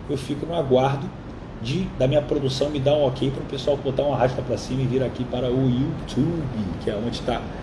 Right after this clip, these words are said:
acontecendo. Produção, quando puder, me dá aqui uma,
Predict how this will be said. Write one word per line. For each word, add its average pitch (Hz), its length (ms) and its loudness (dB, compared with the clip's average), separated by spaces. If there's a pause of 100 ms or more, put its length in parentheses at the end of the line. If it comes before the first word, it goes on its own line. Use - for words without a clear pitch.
(120)
acontecendo. 127 760 2
Produção, 120 400 0
quando 127 200 -4
puder, 131 340 4 (720)
me 131 80 2
dá 127 220 4
aqui 127 240 -2
uma, 113 320 -2